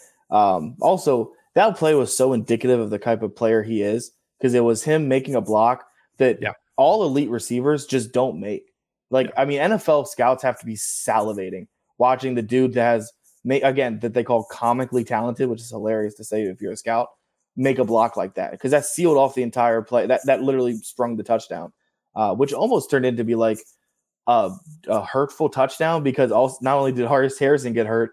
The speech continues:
Speaker 2: Yeah,
Speaker 1: but
Speaker 2: yeah.
Speaker 1: the defense had no time to get any, 'cause they just had a long drive, so the defense had no time to get,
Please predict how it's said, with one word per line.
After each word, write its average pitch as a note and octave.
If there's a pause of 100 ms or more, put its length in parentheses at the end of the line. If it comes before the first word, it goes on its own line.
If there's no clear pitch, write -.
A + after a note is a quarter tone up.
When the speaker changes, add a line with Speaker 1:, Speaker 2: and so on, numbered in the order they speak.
Speaker 2:
Yeah, A#2
Speaker 1:
but A#2+
Speaker 2:
yeah. B2
Speaker 1:
the A2
defense C3+
had A#2+
no B2
time C3
to A#2
get A#2 (380)
any, C#3
'cause B2
they B2+
just B2+
had C3
a A#2
long A#2+
drive, A#2+
so -
the A2
defense B2
had A2+
no C3
time C#3
to A#2+
get, A#2+